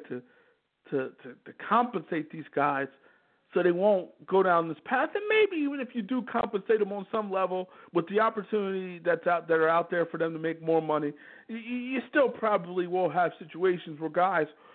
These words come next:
will try to find other ways, other means to try to make more money. <clears throat> But, the, you know, the, the, these guys shouldn't be in posi-, the positions they are based off the money that you're generating for these universities and these coaches.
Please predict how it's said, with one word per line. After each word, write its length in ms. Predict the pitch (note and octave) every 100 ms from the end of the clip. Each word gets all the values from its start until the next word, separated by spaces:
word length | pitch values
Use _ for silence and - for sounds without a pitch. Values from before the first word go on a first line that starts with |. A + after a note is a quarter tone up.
| - F3+
will 100 | F3
try 220 | G3+ F#3
to 100 | E3+ -
find 320 | F3+ E3+ E3
other 240 | F#3 E3+
ways, 420 | E3 E3+ E3+ D#3 E3
other 160 | E3 D#3+
means 360 | E3+ F3 E3
to 60 | D3+
try 180 | - F3
to 100 | E3
make 200 | E3 D#3+
more 280 | F3 G3 F#3
money. 340 | D3+ - - _ _ _ _ _ _ _ _ -
<clears throat> 60 | A3+ D#3+ C3+ _ _ _ _ _ _ _ _ _ _ _ -
But, 140 | F3 F3
the, 80 |
you 200 | G3 G#3
know, 120 | A3+ G#3
the, 160 | G3+
the, 120 | F#3 G#3+
these 240 | A3+ G#3+ G#3+
guys 220 | A#3 A#3 F#3+
shouldn't 220 | A3+ F3+
be 120 | G#3 G3
in 120 | F3+
posi-, 340 | D#3+ F#3+ E3+
the 80 | E3+
positions 480 | E3+ E3 G3+ F3 D#3
they 140 | E3
are 400 | E3+ E3+ D3 C3+ - _ _ _ -
based 280 | E3+ D#3+ F3
off 160 | D#3 D#3
the 60 |
money 300 | D3 E3 D#3+
that 200 | C#3+ C3
you're 80 | B2+
generating 560 | C3 D3+ C#3 C3+ C3 B2+
for 100 | C3+
these 140 | B2
universities 640 | C#3+ C3 C3 C3 - C3+ - _ _ _ _ _ -
and 80 | E3+
these 100 | E3+ -
coaches. 360 | A3+ A3+ -